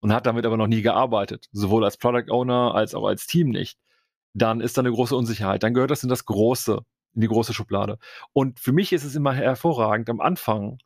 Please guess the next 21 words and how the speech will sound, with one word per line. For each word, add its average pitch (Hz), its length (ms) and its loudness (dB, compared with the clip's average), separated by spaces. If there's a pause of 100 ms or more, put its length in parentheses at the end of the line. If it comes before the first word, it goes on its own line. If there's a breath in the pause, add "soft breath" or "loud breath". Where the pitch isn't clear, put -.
(220)
zu 117 220 0
wissen, 151 440 0
was 123 160 -2
sind 135 140 0
die 120 80 0
großen 127 400 -2
Themen, 123 460 -2 (800 loud breath)
weil 131 260 0
ich 147 100 -6
nämlich 127 200 -4
dann 170 200 0
schauen 117 340 -2
kann, 123 280 -2
was 139 160 -2
muss 170 140 0
ich 156 120 -4
machen, 123 260 0
um 123 80 -2
die 117 100 2
runterzubrechen. 107 960 -2
Entweder 127 580 0